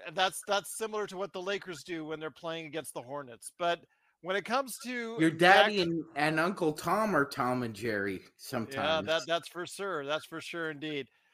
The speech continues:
Speaker 1: Uh, Magic's still getting the shout outs. Everybody's happy he's back. Joe, again, as I said, what I hear with Christian Wood, I wanna ask you, say, it just,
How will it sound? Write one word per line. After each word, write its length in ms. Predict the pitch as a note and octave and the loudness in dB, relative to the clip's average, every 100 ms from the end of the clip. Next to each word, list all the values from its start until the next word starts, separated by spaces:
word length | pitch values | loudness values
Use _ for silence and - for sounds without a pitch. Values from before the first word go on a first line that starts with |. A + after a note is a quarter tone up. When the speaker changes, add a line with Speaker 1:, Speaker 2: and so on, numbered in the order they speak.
| _ - | _ 0
Speaker 1:
Uh, 320 | D3+ D#3 D3+ D3 | 6 6 4 0
Magic's 460 | D#3 F#3 A3 A3 G3+ | 4 6 6 4 -8
still 200 | - G#3+ | -2 -2
getting 300 | F#3 G#3 G3 | 0 0 0
the 80 | F3 | -4
shout 400 | - F#3+ F3 E3+ | -2 4 6 6
outs. 260 | F3 E3+ F#3 | 4 2 -6
Everybody's 460 | E3 D#3+ E3+ D#3 | -6 -4 -4 -4
happy 340 | D#3+ D#3 - D3+ | 2 2 2 -10
he's 240 | D3+ C3+ | -10 -8
back. 400 | - D#3 D#3 - _ _ _ C#3 | 2 6 6 4 _ _ _ -14
Joe, 560 | A2+ G3 A3+ A#3+ C4 - _ _ _ - | -2 2 6 4 4 -6 _ _ _ -6
again, 440 | F#3+ G3 B3+ F#3 E3+ - D#3 D#3 | -4 2 4 4 0 -14 -14 -8
as 140 | A3+ | -6
I 120 | A#3 C4+ | -4 -4
said, 300 | - D4+ C#4 | 0 0 0
what 140 | A#3 | -2
I 80 | A3 | -4
hear 260 | - G3+ | -4 -6
with 160 | F#3+ F3 | -4 -6
Christian 440 | - F3+ - E3 C#3+ | -8 -10 -8 -12 -10
Wood, 260 | D3 D3+ D3 - | -4 -4 -4 -4
I 80 | C#3+ | -4
wanna 200 | F#3+ F#3+ | -2 0
ask 400 | E3 E3+ D#3+ - | 2 2 0 -12
you, 60 | |
say, 480 | C#3+ - C#3 C3+ C3 - _ - G#2+ - D2+ D#2+ - D3+ | -12 -6 -4 -4 -6 -10 _ -20 -20 -20 -20 -20 -20 -8
it 160 | A3 | -8
just, 220 | E3+ B3+ | -6 -12